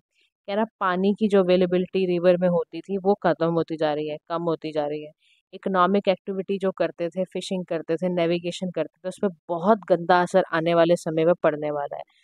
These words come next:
तो कह रहा है कि देखो overall कंडीशन कितनी ज़्यादा ख़राब है और वेनेजुला ऐसी पहली कंट्री बनने वाली है जो सारे ग्लेशियर्स अपने खो देगी।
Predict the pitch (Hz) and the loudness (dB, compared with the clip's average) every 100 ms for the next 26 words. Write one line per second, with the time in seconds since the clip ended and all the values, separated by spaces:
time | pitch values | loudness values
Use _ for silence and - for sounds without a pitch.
0 | _ _ _ 202 208 202 208 220 240 202 | _ _ _ -10 0 4 6 6 4 4
1 | 226 226 190 180 196 208 - 196 180 - | 4 4 4 6 6 6 2 0 0 0
2 | 214 - 202 202 214 233 190 175 190 - | -2 -4 -6 2 4 6 6 4 0 0
3 | 175 160 165 151 147 - _ _ _ _ | 4 6 6 4 -2 -6 _ _ _ _
4 | - 180 185 190 214 202 202 202 202 226 | -12 0 2 6 6 6 6 6 4 0
5 | - 190 180 220 233 208 190 196 175 165 | -2 -2 4 4 6 6 6 4 4 2
6 | 165 160 156 170 196 - 170 170 196 175 | 2 2 2 0 -2 2 4 6 4 2
7 | 160 185 170 - 165 - 160 151 147 - | -4 -2 -4 -4 -6 -4 -6 -4 -6 -10
8 | 143 | -16